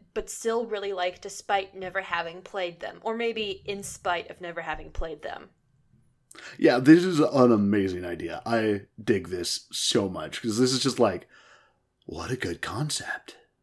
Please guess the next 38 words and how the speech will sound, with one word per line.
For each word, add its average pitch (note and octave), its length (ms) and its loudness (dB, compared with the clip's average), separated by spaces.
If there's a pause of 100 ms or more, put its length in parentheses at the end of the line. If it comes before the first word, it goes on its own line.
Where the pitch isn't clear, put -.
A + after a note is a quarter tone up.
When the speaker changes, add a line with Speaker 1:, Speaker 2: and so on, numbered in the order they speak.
(400)
Speaker 2:
I'm B2+ 160 2
ne-, B2+ 200 2
I C3 80 4
never A#2 280 6
even G#2+ 240 2
would A2 100 6
have G2+ 100 0
thought, C3 280 2
yes. - 440 0 (240)
So D3 160 6
we're D3 80 6
doing D#3 300 8
this, D3 280 4 (100)
and, C#3+ 400 6
um, A2+ 380 2 (480)
Chr-, C3+ 300 -4
Christina, B2 340 2
you G#2+ 140 2
got C#3+ 100 8
some E2+ 200 -2
bangers E2 440 -2
on D#2+ 140 -10
this E2 180 -6
list. A#1+ 440 -6 (560)
You A2+ 120 -2
got B2 240 8
some F#2+ 260 2
proper G#2+ 600 4
bangers D#2+ 500 -10
on D2 160 -12
this D2 160 -8
list. - 400 -10 (100)
Speaker 1:
I A3 140 -4
do, A3 340 -4 (220)
because, A#3+ 580 -2
uh, F3+ 360 0 (220)
partially D4 340 0
because G#3 400 -6